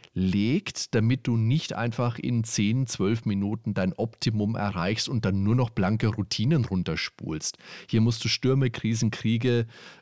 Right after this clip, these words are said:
ähm, einplanen, musst reagieren. Und dabei ist Gelebte Geschichte eins ein echt gelungenes Spiel, das seinem Anspruch schon auch gerecht werden kann,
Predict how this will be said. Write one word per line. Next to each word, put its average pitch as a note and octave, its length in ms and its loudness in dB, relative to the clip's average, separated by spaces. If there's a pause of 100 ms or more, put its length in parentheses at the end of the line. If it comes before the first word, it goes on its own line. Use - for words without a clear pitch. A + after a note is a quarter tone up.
(120)
ähm, G#2+ 400 -2
einplanen, G#2 640 2
musst G2+ 340 -2
reagieren. G#2+ 600 0
Und A#2+ 140 2
dabei G#2+ 360 2
ist - 320 0
Gelebte A2+ 360 0
Geschichte G#2 500 -2
eins A#2+ 300 -2
ein F#2 140 -2
echt - 340 -6
gelungenes F#2+ 640 0
Spiel, C#3+ 560 -4
das C3+ 160 -2
seinem F2+ 320 -4
Anspruch - 720 -6
schon G3 260 -4
auch - 320 -2
gerecht - 520 -2
werden F#2 360 0
kann, B2+ 320 -2